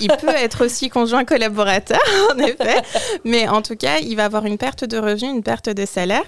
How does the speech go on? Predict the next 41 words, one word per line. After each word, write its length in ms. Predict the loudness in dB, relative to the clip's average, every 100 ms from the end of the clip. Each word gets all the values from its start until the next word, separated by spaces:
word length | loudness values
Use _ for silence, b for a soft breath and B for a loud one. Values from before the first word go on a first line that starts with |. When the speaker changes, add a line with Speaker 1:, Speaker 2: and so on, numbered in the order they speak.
| B B B
Speaker 1:
Et 100 | -6
si 220 | -6 -4 -2
la 120 | -2
société 480 | -2 -4 -6 -6 -8
finalement 420 | -4 -2 -2 -4
fructue 760 | -4 -6 -6 -8 -6 -4 -4 -4
et 420 | -4 -2 -2 -4 -4
admettons 640 | -4 -4 -4 -4 -2 -2
que, 140 | -2 -4
euh, 460 | -2 0 -2 -2 -4 -8 -6
au 40 | -4
moment 280 | -2 -2
du 140 | -2 -4
ma-, 220 | -4 -6
du 180 | -8 -8
divorce, 500 | -4 0 0 -2 -8
elle, 160 | -10 -14 _ _ _ -12
ouais, 160 | -8 -8
la 140 | -6
société, 600 | -6 -8 -10 -4 -2 -2
euh, 60 | -4 B B B -4
est 160 | 0
estimée 420 | 0 0 0 2 2
à 80 |
plus 200 | -2 -8
de 160 | -6 -6
trois 240 | -6 -6
millions, 320 | -4 -4 -4 -8 _ _
dans 160 | -4 -4
ce 80 | -2
cas-là, 200 | 0 0
on 80 | 0
va 220 | -2 -2 _ -12
voir 480 | -2 0 0 -2 -6
la... 460 | 0 2 2 0 -2 -6 -10 -10
on 100 | -4
va 160 | -2 2
voir 160 | 2
l'enrichissement 760 | 2 2 -2 -6 -6 -2 0 0
de 160 | -2
l'époux 300 | -2 -2 -4